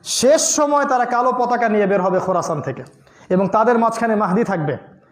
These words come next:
নবীজি বলেছেন, "ফালা নি'মাল জাইশু জাইশুহা ওয়ালা নি'মাল আমিরু আমিরুহা।"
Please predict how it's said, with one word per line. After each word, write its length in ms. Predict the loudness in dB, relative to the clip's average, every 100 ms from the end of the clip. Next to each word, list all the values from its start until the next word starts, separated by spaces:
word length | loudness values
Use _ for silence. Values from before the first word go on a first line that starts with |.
| _ _ -20 -14 -4
নবীজি 320 | 0 4 4
বলেছেন, 440 | 4 2 2 0 0
"ফালা 260 | 0 2
নি'মাল 520 | 2 2 2 0 0
জাইশু 360 | 2 2 0 0
জাইশুহা 480 | 0 0 0 0 0
ওয়ালা 220 | 0 0
নি'মাল 380 | 0 0 0 0
আমিরু 380 | 0 2 2 2
আমিরুহা।" 560 | 0 2 0 -2 -6